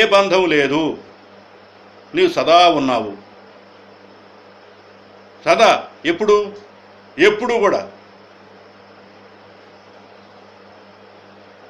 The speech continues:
ఎప్పుడైతే బుద్ధి తెలుసుకుంటుందో దాన్ని ప్రకాశింపజేస్తుంది. నీవు స్వతం సిద్ధం అంటే సత్తే చిత్తు,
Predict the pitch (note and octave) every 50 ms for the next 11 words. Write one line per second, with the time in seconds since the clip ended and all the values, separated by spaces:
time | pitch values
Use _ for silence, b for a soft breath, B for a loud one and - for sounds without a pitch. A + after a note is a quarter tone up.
0 | - - - - - - - C3+ D#3+ D#3+ G3+ G#3+ A3+ A3+ A3+ G3+ F3+ F#3+ G#3+ G3+
1 | G3+ G#3 G#3 - - G3+ F#3 E3 E3+ D3+ D3 D#3 D#3 E3 E3+ D#3+ - - - -
2 | - D3+ E3 E3+ E3 E3 E3 D#3 D#3 F#3+ F3 E3 E3 D3+ D3+ C#3+ B2 A#2+ A2+ -
3 | - A2+ F#2 E2+ E2+ - - - - - - - - - - - - - - -
4 | - - - - - - - - - - - - - - - - - - - -
5 | - - - - - - - C#3+ F#3 G#3 G3 - D3 C#3+ C#3+ D#3+ F3+ E3+ - C3+
6 | A#2+ A2+ G#2+ A2+ C3 C3+ C#3+ C3+ G2+ E2+ - - - - - - - - - -
7 | - - - - - - - - - - - - - - - - - - - -
8 | - - - - - - - - - - - - - - - - - - - -
9 | - - - - - - - D#3+ G#3 A#3 A#3+ A#3+ - - - - - - - -
10 | - - - - D#3+ E3+ E3+ - F#3+ G3+ G#3 F#3+ - F3 E3 - - -